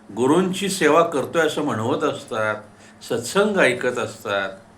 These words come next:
या सर्व ठिकाणी एक गोष्ट समान आपल्याला आढळते की प्रत्येक ठिकाणी हे तुम्हाला सांगितलं जातं की जे तुम्हाला प्राप्त होत आहे ते तुमच्या कर्मानुसारच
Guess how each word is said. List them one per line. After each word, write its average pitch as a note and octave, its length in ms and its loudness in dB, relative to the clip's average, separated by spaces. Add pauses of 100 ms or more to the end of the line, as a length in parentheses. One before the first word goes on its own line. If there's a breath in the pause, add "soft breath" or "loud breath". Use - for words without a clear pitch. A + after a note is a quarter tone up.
(400 loud breath)
या G#3+ 180 8
सर्व A#3+ 360 6
ठिकाणी G3+ 760 2
एक F#3 280 4
गोष्ट F#3 320 -2 (540)
समान F3 400 4 (280 loud breath)
आपल्याला C#3+ 340 2
आढळते A#2+ 480 2 (480 loud breath)
की A3+ 80 -2
प्रत्येक A#3+ 540 0
ठिकाणी G3+ 340 2
हे G#3 260 2
तुम्हाला G3 320 2
सांगितलं C#3 580 0
जातं B2 320 -2 (480 loud breath)
की G3 100 -2
जे G3+ 420 4
तुम्हाला A#3 440 4
प्राप्त G3 460 4
होत G3 280 2
आहे E3 260 4
ते G#3+ 140 0
तुमच्या G3 360 -2
कर्मानुसारच F#3 1080 2